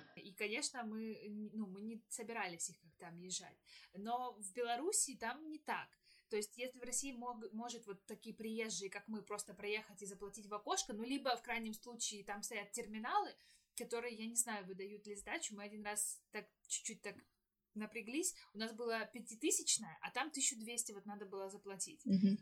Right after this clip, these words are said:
Speaker 1: М, тысячу сто десять, точнее. Я думаю, блин, ну она ж по-любому сдачу не <laughs> выдает. Ну, короче, я не знаю, так мы это и не проверили, мы в итоге там нашли, у нас все-таки тысячная купюра была, и заплатили без сдачи.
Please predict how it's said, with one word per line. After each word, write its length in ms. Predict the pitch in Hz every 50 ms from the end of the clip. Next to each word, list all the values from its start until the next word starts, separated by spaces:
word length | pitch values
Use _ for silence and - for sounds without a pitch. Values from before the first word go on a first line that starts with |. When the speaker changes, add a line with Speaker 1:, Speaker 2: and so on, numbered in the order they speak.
| - -
Speaker 1:
М, 360 | 170 160 180 190 185 185 180 - _ _ _ _ _ _ _ _ _ _ - - - 220
тысячу 280 | 220 233 220 - - 190
сто 200 | - - 214 196
десять, 360 | 175 185 180 175 - - - _ -
точнее. 420 | - 170 - - - 175 175 170 _ _ _ _ - - -
Я 180 | 196 208 220 220
думаю, 340 | 226 240 226 226 208 196
блин, 240 | 180 190 233 240 214
ну 80 | 208 208
она 160 | 208 233 269
ж 80 | - -
по-любому 460 | - 277 277 294 240 240 220 202 190
сдачу 380 | 175 - - 170 170 - - 175
не 80 | 185
<laughs> 20 | -
выдает. 480 | 180 - - - - - - - - - - - - - - - - - _ - - - 508 - - - - 339 233
Ну, 120 | 240 240 226
короче, 500 | 247 254 247 262 262 - 277 247 233 226 220
я 140 | 220 240
не 100 | 233 240
знаю, 220 | 254 - 233 202 214
так 200 | 240 240 233 240
мы 120 | 240 233 226
это 160 | 220 226 220
и 80 | 220
не 120 | 214 214 220
проверили, 600 | 233 233 226 226 285 349 370 349 302 233 196 190
мы 280 | 180 165 190 208 214
в 60 | 208 208
итоге 260 | - 214 196 196 208
там 220 | - 196 196 196
нашли, 380 | 202 202 - - 190 170 165 160
у 40 | 165
нас 160 | 170 175 170
все-таки 260 | - - - - 196
тысячная 600 | - 208 202 - - - - - - 196 185 180
купюра 380 | - 196 - - 190 185 180 175
была, 300 | 175 180 190 220 262 302
и 160 | 262 202 185 185
заплатили 760 | 196 185 - 180 175 - - 208 196 196 185 175 165 165 _
без 220 | - 175 190 175 -
сдачи. 360 | - 190 156 156 - -